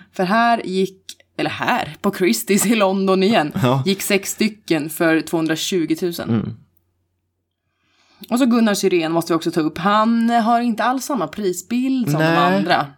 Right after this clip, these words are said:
Speaker 1: Av någon anledning.
Speaker 2: Mm, och lite annan karaktär på grejerna,
Speaker 1: Ja,
Speaker 2: inte?
Speaker 1: det, det är det. Men det högsta jag hittade,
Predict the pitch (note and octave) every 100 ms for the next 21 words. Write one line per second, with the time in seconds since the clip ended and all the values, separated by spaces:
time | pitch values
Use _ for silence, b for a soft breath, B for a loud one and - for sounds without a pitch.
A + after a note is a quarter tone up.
0 | _ _ _ _ - F3 E3+ D#3 B2 C3
1 | A2+ F2 - - A#2+ B2+ C#3+ D3+ G3 F#3+
2 | G#3+ D#3 E3 - - - - F4+ - -
3 | - - - G#3+ D#4+ F4 F4+ G#3+ F4+ F4+
4 | F4+ D#4+ F3+ E3 A3 B3 B3 A#3+ A3+ B3+
5 | C4 - C4 B3 C4+ - - C4 E3+